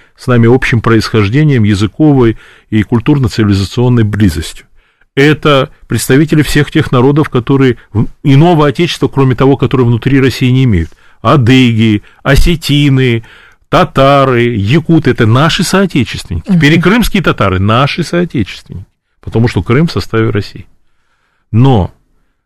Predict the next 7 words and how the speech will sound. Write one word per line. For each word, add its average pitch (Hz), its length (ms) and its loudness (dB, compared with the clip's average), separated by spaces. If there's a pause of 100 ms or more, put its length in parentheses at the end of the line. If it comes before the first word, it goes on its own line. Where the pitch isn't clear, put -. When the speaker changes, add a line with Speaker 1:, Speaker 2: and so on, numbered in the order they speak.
(160)
Speaker 1:
уважаемые 123 1080 0
и 98 100 -4
больше 117 380 0
всего 123 280 0
дающие 120 500 0
миграционный 110 840 -2
прирост – 107 520 -2